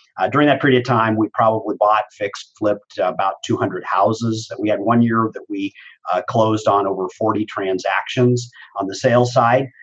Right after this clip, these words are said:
And we had some rentals. We were always interested in, in, uh, building some wealth through owning rentals. However, we were not really prepared for the amount of the decline in the market that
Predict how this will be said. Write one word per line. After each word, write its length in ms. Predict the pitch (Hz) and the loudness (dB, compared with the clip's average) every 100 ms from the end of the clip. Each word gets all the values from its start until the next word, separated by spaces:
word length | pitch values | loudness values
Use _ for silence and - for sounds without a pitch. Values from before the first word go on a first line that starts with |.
| - - - | -20 -14 -2
And 320 | 165 175 180 | 2 4 4
we 100 | 220 | 4
had 180 | 262 311 | 4 4
some 220 | - 226 | 4 6
rentals. 500 | 180 180 196 202 202 - | 6 4 6 6 4 2
We 140 | 165 | 2
were 180 | 185 175 | 4 4
always 440 | 160 170 156 139 131 | 6 8 8 6 4
interested 760 | 147 - 165 - 151 151 143 | 2 2 0 0 2 4 4
in, 360 | 131 127 127 120 _ | 4 6 4 2 _
in, 460 | 127 135 131 131 127 - | 2 6 8 6 4 2
uh, 220 | 113 107 101 - - _ 117 | 2 2 0 -4 -16 _ 0
building 300 | 156 165 165 | 2 6 4
some 240 | 151 143 | 4 4
wealth 380 | 139 135 139 131 | 6 6 4 2
through 260 | 120 120 117 113 | 4 4 4 2
owning 340 | 131 143 135 | 2 4 4
rentals. 600 | 123 123 120 120 120 120 - _ _ - | 6 4 4 2 0 -2 -12 _ _ -2
However, 440 | 147 165 175 160 | 2 4 4 6
we 120 | 170 | 6
were 160 | 196 165 | 6 4
not 200 | 151 139 | 4 2
really 260 | 131 156 160 | 4 6 4
prepared 540 | - 123 - 127 123 | 2 -2 2 2 2
for 160 | 120 113 110 | 0 -4 -2
the 280 | 110 107 104 _ - | -2 -4 -6 _ 0
amount 340 | 113 143 160 156 | 2 4 4 4
of 160 | 117 | 2
the 360 | 110 107 98 92 - | 4 4 4 -2 -8
decline 500 | 131 160 147 147 135 | -2 2 4 4 4
in 100 | 117 | 4
the 60 | |
market 680 | 107 117 123 143 - 95 95 | 4 4 4 4 0 -4 -6
that 120 | - | -8